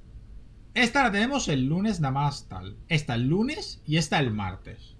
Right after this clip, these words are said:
Ok. Tenemos dos, dos, o sea, tenemos dos y una, como la otra vez. Vale.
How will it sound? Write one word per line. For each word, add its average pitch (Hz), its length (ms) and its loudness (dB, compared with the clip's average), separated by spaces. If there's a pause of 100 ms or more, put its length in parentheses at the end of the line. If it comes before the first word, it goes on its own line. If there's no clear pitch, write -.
(120)
Ok. - 200 -18 (460)
Tenemos 135 480 4
dos, 151 360 2
dos, 254 500 -2
o - 40 -12
sea, 120 140 -4
tenemos 113 380 -4
dos 214 280 -2
y 127 140 -2
una, 95 320 -6 (340)
como 113 240 -4
la 117 80 0
otra 113 200 -2
vez. 92 260 -12 (1000)
Vale. 113 460 0